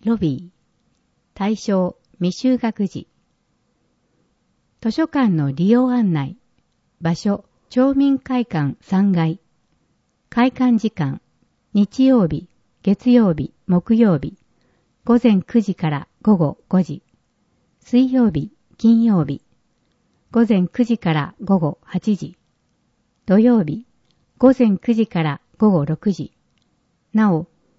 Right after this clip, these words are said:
特別閲覧室は閉館十分前まで。休館日、毎週火曜日。祝日の場合は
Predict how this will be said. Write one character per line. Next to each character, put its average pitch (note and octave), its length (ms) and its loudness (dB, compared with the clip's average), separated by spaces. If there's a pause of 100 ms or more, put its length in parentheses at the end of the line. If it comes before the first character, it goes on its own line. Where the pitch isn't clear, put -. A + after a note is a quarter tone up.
(100)
特 A#3 260 -6
別 C4 260 0
閲 A3+ 260 0
覧 C4 220 0
室 - 200 -8
は D3+ 240 -2 (160)
閉 G#3+ 200 -2
館 G3 360 -6 (120)
十 F3+ 180 -6
分 C4 360 0
前 C4 220 0
ま E3 160 -2
で。 C3+ 180 -12 (1120)
休 B3+ 200 0
館 A#3+ 300 0
日、 D3+ 180 -6 (540)
毎 G#3+ 220 0
週 A3 300 -2
火 F#3 220 -6
曜 G3+ 260 -2
日。 C3 180 -10 (440)
祝 - 260 -8
日 C4 300 -4
の A#3+ 160 0
場 G3+ 200 -2
合 G3+ 100 -2
は F3+ 280 -4